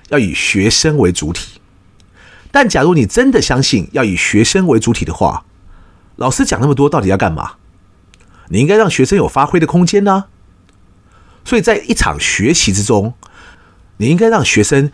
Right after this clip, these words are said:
现场就要收敛归纳出一些属于他自己的想法，然后我们才知道他到底学得如何啊。而作为老师的，这个时候就要懂得倾听啊。我们刚刚不是才在讲谈判也要讲倾听，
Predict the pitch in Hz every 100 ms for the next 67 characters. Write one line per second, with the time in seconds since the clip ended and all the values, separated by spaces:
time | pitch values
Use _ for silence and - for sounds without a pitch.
0 | - - - 285 220 110 - - - 143
1 | 120 - 196 214 190 123 160 151 - 160
2 | 135 156 143 92 92 - 139 226 123 82
3 | - 85 - - - _ - - - _
4 | - 143 220 135 107 110 160 139 143 175
5 | 92 - - 123 101 131 - 98 95 127
6 | - _ _ _ _ _ _ _ _ -
7 | - _ 156 - 285 214 170 101 - 151
8 | 131 - - - - - - - 247 208
9 | 180 160 170 147 87 92 104 98 - 160
10 | 160 170 165 - - _ _ _ _ -
11 | - - 160 254 269 220 175 165 202 156
12 | 95 - - _ - - - - 101 170
13 | 233 226 151 143 135 127 92 113